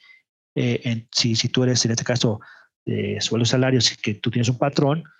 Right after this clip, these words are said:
solamente, obviamente, tú, este, eh, y ellos te deben de dar de alta, o tú te debes dar de alta como tal, en una figura, en el sentido de que tú seas, este, de, de sueldos y salarios como tal.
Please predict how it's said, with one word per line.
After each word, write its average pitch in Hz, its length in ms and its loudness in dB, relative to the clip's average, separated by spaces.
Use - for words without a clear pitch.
solamente, 120 600 0
obviamente, 120 840 0
tú, 110 220 0
este, 104 1120 -6
eh, 117 200 -4
y 127 80 2
ellos 127 200 2
te 110 100 -2
deben 110 200 -2
de 107 80 -4
dar 110 100 -2
de 113 100 -4
alta, 110 220 0
o - 160 2
tú 131 120 -4
te 135 80 2
debes 117 100 0
dar 113 120 0
de 117 100 -4
alta 117 120 -4
como 113 180 -8
tal, 135 180 2
en - 120 -2
una 113 120 -4
figura, 127 400 0
en 120 80 -4
el 110 60 -2
sentido 123 200 4
de - 60 4
que 113 100 -4
tú 123 100 0
seas, 127 240 0
este, 107 460 -2
de, 107 200 -4
de 110 180 -8
sueldos 117 240 -2
y - 40 0
salarios 107 300 -2
como - 280 -12
tal. 98 140 -6